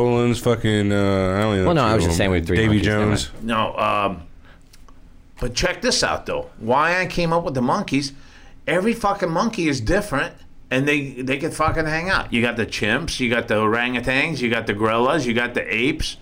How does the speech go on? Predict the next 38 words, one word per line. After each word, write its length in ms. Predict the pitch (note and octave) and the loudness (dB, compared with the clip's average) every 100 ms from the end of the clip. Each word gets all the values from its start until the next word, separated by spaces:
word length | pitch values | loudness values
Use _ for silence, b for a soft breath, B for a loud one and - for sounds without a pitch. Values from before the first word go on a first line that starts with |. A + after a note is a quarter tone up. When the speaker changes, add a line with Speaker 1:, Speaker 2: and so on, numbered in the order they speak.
| - | -8
Speaker 2:
You 120 | G2 | 0
got 160 | A2 | 0
the 60 | G#2 | 0
fucking 320 | - A#2 G#2+ | 0 0 2
little 200 | A2+ B2 | 2 4
ones, 220 | B2+ D3 A#2 | 4 4 0
that, 100 | G2 | 0
like 160 | G2 | -2
the 80 | - | -2
tree 180 | - B2+ | 0 2
monkeys. 460 | B2+ B2+ D3 D#3+ - - - - - | 2 2 0 -2 -6 -16 -20 -20 -8
Speaker 3:
Right, 360 | B2 B2 A#2+ A2+ | 0 2 2 2
Speaker 2:
Like, 240 | A2+ A#2 | 2 2
Speaker 3:
yeah. 100 | B2+ | 2
Speaker 2:
like, 140 | A2+ A2+ | 0 2
what 100 | A#2 | 2
are 60 | C3 | 2
they 100 | C3 | 2
called? 260 | C3+ D3 | 2 2
Little 160 | C3 B2 | 4 2
Speaker 3:
Yeah. 100 | A2+ | 4
Speaker 2:
fucking 240 | B2+ A#2+ | 2 0
spider 300 | G#2 B2+ C3 | 0 2 2
monkeys? 300 | C3+ C#3 C3+ F3 | 2 2 2 0
Speaker 3:
And 220 | F3 E3 | 0 2
this 220 | A#3 A#3 | 2 2
is 120 | A3+ | 0
what 220 | D#3+ F3 | 2 2
it's 180 | F3 F3 | 2 0
all 220 | F#3 F3+ F3+ | 0 2 2
about, 360 | D#3 G#3 A3+ | 2 2 0
because 320 | D3 E3 E3 D3 | -2 -2 0 0
you 80 | |
could 160 | - F3 | 0 0
be 220 | C#3+ D3+ | 2 0
any 200 | D3 F3+ | 0 -2
fucking 360 | F#3+ G3+ G3+ G3+ | 0 -2 -2 -2
monkey 300 | F#3+ F#3+ G#3 | -2 -2 -2